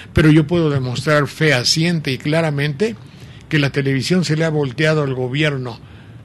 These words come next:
Se le ha volteado, esa es la palabra, como decía mi abuelo,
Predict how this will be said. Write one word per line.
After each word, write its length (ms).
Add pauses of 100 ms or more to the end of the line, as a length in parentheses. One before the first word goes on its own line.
(1600)
Se 160
le 80
ha 60
volteado, 560
esa 180
es 60
la 180
palabra, 420
como 220
decía 280
mi 100
abuelo, 340